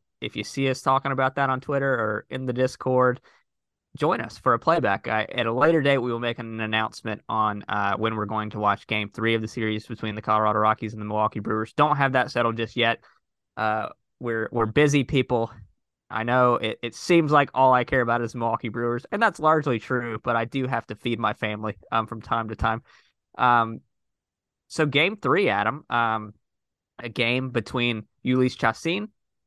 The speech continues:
who we saw pitch in game one sixty-three and turn in a brilliant performance,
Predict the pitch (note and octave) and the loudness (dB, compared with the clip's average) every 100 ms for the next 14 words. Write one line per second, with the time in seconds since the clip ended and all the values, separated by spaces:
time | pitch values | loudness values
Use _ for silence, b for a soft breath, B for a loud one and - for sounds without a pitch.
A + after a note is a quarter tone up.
0 | _ - A#2+ A2+ G#2+ C3+ A#2+ A#2 A2 - | _ -2 2 2 2 4 6 6 4 0
1 | B2+ A#2 - _ A#2 A#2 A2 A#2+ A#2 A#2+ | -2 -2 -6 _ -6 -6 0 0 2 -2
2 | A2+ B2 - G2+ A2 D#3 F#3 - G#2+ G#2 | -4 -8 -8 -8 -2 -2 -2 -4 -8 -2
3 | A#2+ A2+ G#2+ G#2 G#2 A2 G#2 C#3 F3 - | 0 0 -2 -4 -6 -6 0 2 2 0
4 | - G#2+ G#2 B2 - | -8 -6 -6 -6 -10